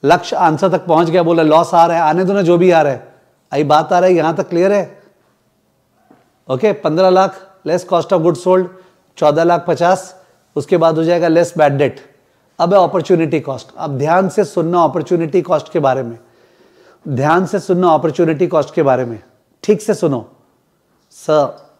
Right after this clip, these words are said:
अपॉर्चुनिटी कॉस्ट किस पे निकाल रहे हैं? वो फंड्स जो हमारा ब्लॉक्ड रहेगा। कितना फंड्स ब्लॉक्ड रहेगा, कितने दिन के लिए, उससे debtors at cost आएगा और फिर into जो रेट है, करेक्ट है?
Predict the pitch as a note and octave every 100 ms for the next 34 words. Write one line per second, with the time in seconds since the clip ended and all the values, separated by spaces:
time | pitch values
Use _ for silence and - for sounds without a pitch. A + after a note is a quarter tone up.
0 | _ _ _ _ _ _ - C#3+ D3 E3
1 | G3+ F#3+ E3 G3+ G3 F3 F3 - F3 -
2 | F3 D#3 - B2+ A2+ A2 A2 _ _ _
3 | _ _ _ D3 B2+ F#3+ - D#3+ E3 D3+
4 | D3+ D#3 D3 D#3+ C#3+ B2 C#3+ D3+ - C3
5 | A#2 G#2 - _ _ _ _ _ _ _
6 | _ _ _ _ _ _ _ _ - D3
7 | F3 F#3 F3 F3 D3+ D3 D#3+ D#3 D3+ D3
8 | D#3+ E3+ - D#3+ E3+ D#3+ C3+ D3+ D3 D3
9 | B2 A2+ G#2 _ _ _ _ - - E3
10 | C3+ C3 E3 D#3+ - E3 D#3+ F3 D#3+ F#3+
11 | G#3 _ _ _ _ _ _ C3+ B2+ G3
12 | E3+ C#3+ C#3+ A#3 A#3+ - D3 B2+ A#2+ C3
13 | - _ - D3+ E3